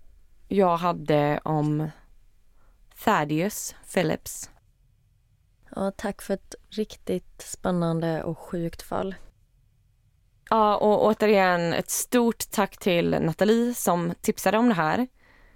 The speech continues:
Speaker 1: Och hon tipsade oss genom att skicka ett D M till oss på Instagram där vi heter Nära Ögat Podd.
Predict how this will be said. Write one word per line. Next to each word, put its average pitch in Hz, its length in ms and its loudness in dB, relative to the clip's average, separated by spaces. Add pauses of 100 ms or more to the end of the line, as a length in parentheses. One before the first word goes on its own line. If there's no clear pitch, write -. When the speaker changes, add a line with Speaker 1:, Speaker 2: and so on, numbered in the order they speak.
(280)
Speaker 1:
Och 196 480 2
hon 285 380 6
tipsade 214 480 2
oss 196 460 -2
genom 175 260 -2
att 180 80 -6
skicka - 400 -2
ett - 360 -6
D 294 260 2
M 302 180 2
till 262 160 0
oss 226 120 -2
på 196 200 2
Instagram 180 680 0
där 170 220 0
vi 160 140 -4
heter 151 480 -2
Nära 170 400 0
Ögat - 240 -8
Podd. 285 480 -2